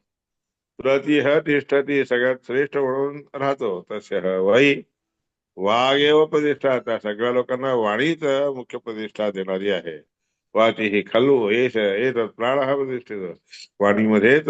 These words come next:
खरोखर हो प्राण देखील त्या ठिकाणी अग्निस्वरूपाने प्राण देखील, प्राण देखील त्या ठिकाणी राहत असतो. गीयते अन्न इत-, इत्युह एकः आहो. मग अन्न स्वरूपी असणाऱ्या परमात्म्याचं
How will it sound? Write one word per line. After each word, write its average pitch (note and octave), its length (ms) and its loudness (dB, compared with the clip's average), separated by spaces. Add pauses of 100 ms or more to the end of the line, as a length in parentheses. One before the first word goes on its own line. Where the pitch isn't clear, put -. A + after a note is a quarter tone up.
(380)
खरोखर G2+ 400 2
हो G2 140 -2
प्राण G#2+ 380 0
देखील C3+ 300 0
त्या C3 120 0
ठिकाणी A2 320 -2
अग्निस्वरूपाने A2 760 -4 (480)
प्राण A2+ 220 -2
देखील, A2 240 -4
प्राण A2+ 220 0
देखील C3+ 460 -2
त्या B2+ 180 -4
ठिकाणी G#2+ 340 -2
राहत D3 240 2
असतो. F2 240 -8 (960)
गीयते C#3+ 380 4
अन्न B2+ 280 0
इत-, - 720 -4 (240)
इत्युह B2 760 0
एकः G2+ 460 -8
आहो. F2+ 760 -6
मग A2 380 0 (360)
अन्न B2 560 0
स्वरूपी B2+ 560 0
असणाऱ्या A2+ 360 0
परमात्म्याचं G#2 840 -2